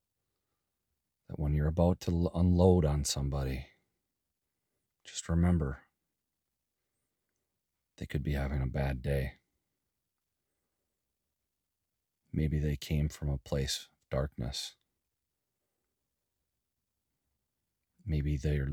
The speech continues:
their life was horrible up until this point. Everybody has their cross to bear.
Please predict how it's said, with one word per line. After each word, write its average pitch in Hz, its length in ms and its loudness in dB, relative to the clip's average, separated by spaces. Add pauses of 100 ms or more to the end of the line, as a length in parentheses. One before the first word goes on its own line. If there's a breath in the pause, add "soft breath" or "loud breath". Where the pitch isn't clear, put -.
their 80 180 0
life 69 320 -2
was 71 120 -10 (120)
horrible 67 440 -2
up 67 140 -6
until 65 260 -6
this 67 240 -4
point. 65 440 -6 (3000)
Everybody 78 440 2
has 71 220 0
their 73 160 0
cross 69 400 -2
to 69 100 -8
bear. 69 480 -2